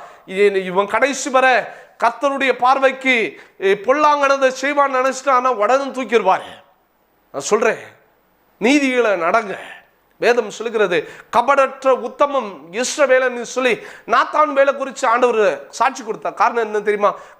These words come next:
கர்த்தருடைய கண்கள் கண்டது. கர்த்தருடைய கண்கள் உங்களையும் பார்த்துட்டு இருக்கு. கர்த்தருடைய கண்களுக்கு மறைவா நீங்க எங்கேயும் ஓட முடியாது. எங்க ஓடினாலும் கர்த்தருடைய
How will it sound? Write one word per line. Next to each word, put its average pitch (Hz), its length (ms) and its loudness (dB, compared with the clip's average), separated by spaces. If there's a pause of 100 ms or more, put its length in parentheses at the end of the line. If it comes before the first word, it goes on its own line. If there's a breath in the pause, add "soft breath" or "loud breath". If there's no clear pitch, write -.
கர்த்தருடைய 233 500 0
கண்கள் 240 360 0
கண்டது. 208 320 0
கர்த்தருடைய 247 420 0
கண்கள் 269 320 0
உங்களையும் 269 440 -4
பார்த்துட்டு 262 300 0
இருக்கு. 185 500 -6 (320 soft breath)
கர்த்தருடைய 285 440 -2
கண்களுக்கு 285 520 0
மறைவா 240 540 2 (240 loud breath)
நீங்க 247 200 0
எங்கேயும் 311 360 0
ஓட 285 180 4
முடியாது. 214 460 0
எங்க 285 320 2
ஓடினாலும் 277 520 2 (300 loud breath)
கர்த்தருடைய 277 540 0